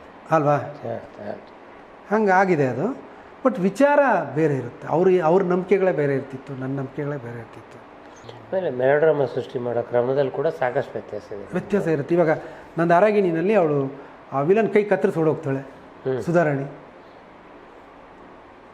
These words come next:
Speaker 1: ರೆಬೆಲ್ ಆಗ್ತಾಳೆ, ಆ ಥರದ್ದು. ಅದರಲ್ಲಿ ಕೊನೆಗೆ ಅವನ್ನ ಸಾಯಿಸೇ ಬಿಡ್ತಾಳೆ. ಅದು ಸಾಯಿಸಿದ್ದನ್ನು ಅವಳು ಪದ್ಮಾವಸಂತಿ ಬಂದು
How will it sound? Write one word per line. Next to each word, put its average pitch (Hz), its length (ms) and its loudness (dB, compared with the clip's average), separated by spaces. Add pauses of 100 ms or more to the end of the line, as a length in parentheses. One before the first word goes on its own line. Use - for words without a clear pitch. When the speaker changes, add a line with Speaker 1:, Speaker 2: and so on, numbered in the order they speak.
(260)
Speaker 1:
ರೆಬೆಲ್ 214 300 4
ಆಗ್ತಾಳೆ, 151 420 0 (1900)
ಆ 180 120 2
ಥರದ್ದು. 226 360 0 (480)
ಅದರಲ್ಲಿ 165 680 2 (600)
ಕೊನೆಗೆ 220 240 4
ಅವನ್ನ 156 180 2
ಸಾಯಿಸೇ 185 420 2
ಬಿಡ್ತಾಳೆ. 135 360 -4
ಅದು 131 680 -6
ಸಾಯಿಸಿದ್ದನ್ನು 160 500 0
ಅವಳು 156 240 2
ಪದ್ಮಾವಸಂತಿ 165 600 -4
ಬಂದು 156 280 -8